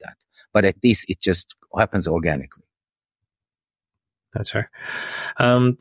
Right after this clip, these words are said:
Speaker 2: I wonder if you're, uh, are you using, 'cause I think we, we sort of touched on this briefly before, um, the recording, but, uh, maybe we can elaborate a little bit more on that. Are you using any other sort of new emerging technologies when,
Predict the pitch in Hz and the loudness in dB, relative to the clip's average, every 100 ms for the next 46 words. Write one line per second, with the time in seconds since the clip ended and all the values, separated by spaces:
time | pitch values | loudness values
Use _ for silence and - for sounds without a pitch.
0 | - 143 175 175 139 - 127 127 127 123 | 2 4 6 6 4 4 6 8 6 6
1 | 117 _ - 117 113 117 131 131 127 123 | 2 _ 0 2 4 4 4 4 4 2
2 | 127 120 120 117 117 _ - 123 113 131 | 2 0 0 -2 -6 _ 0 2 4 4
3 | 113 107 107 107 104 120 104 - 98 - | 4 2 0 -2 -2 -2 -2 -2 -4 -4
4 | 98 98 - 95 98 98 - 107 98 - | -8 -6 -6 -6 -6 -8 -8 -2 -2 -4
5 | - - - - 95 92 92 92 - _ | -14 -18 -8 -2 0 2 -2 -6 -12 _
6 | - 107 98 - 117 135 135 - 95 _ | -6 -2 0 2 2 4 2 0 0 _
7 | - 107 98 98 98 101 98 98 98 98 | -4 0 2 2 0 -2 -2 -2 -2 -2
8 | 101 98 98 95 95 95 92 98 98 101 | -4 -4 -2 0 0 0 -2 -2 -2 -2
9 | 98 101 98 95 92 - 110 113 113 120 | -4 -4 -4 -2 -4 0 0 2 2 0
10 | 104 113 110 107 117 113 107 - 107 - | 0 2 2 4 4 4 2 0 0 0
11 | 107 107 104 101 101 - 101 98 104 101 | 0 2 2 2 0 0 -6 -4 0 0
12 | 98 104 98 98 98 | 0 -2 0 -2 -2